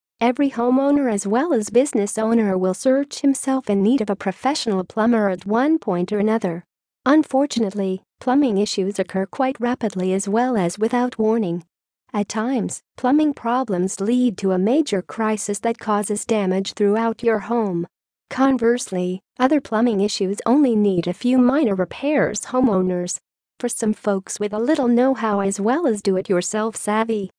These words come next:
fixing their own plumbing issues works well. However, for others,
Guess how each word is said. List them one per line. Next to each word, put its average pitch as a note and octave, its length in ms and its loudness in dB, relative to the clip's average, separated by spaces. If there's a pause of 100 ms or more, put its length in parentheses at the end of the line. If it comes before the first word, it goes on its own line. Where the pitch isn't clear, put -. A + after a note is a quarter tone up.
fixing A#3+ 540 -2
their F#3 200 0
own B3 220 2
plumbing B3 440 0
issues G3+ 440 -2
works A#3 340 -4
well. A3 440 -2 (420)
However, A#3+ 600 0 (400)
for G3+ 140 0
others, G3+ 400 -2